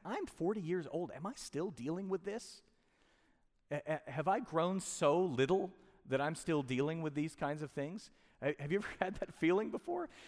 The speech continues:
Uh, yeah, uh, because we still have indwelling sin. A change must happen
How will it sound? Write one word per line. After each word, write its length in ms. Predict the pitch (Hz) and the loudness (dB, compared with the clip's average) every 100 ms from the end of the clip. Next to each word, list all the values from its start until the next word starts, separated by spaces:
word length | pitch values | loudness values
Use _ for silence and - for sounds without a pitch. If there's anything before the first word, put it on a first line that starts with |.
| - - | -8 0
Uh, 260 | 160 151 139 - _ | 4 4 2 -8 _
yeah, 320 | 151 233 302 180 135 - _ _ _ _ _ _ - | -8 -6 -6 -8 -16 -20 _ _ _ _ _ _ -16
uh, 140 | 135 117 | -14 -10
because 320 | 139 143 170 | -8 -6 -6
we 140 | 160 196 | -4 -8
still 260 | - 220 | -6 -6
have 280 | 185 123 127 - _ _ _ _ - | -6 -6 -8 -10 _ _ _ _ -6
indwelling 580 | 143 156 110 113 123 147 | -4 -2 -2 -2 -2 -4
sin. 320 | - 196 233 - _ _ _ - | -6 -8 -8 -12 _ _ _ -2
A 200 | 151 160 | 0 0
change 920 | - - 185 226 143 107 139 - - _ _ - | -2 -4 -2 0 -2 -4 -6 -10 -16 _ _ -10
must 440 | 117 147 180 - | 0 4 2 0
happen 640 | - - 202 202 107 101 139 | -8 -2 -2 0 -2 -4 -12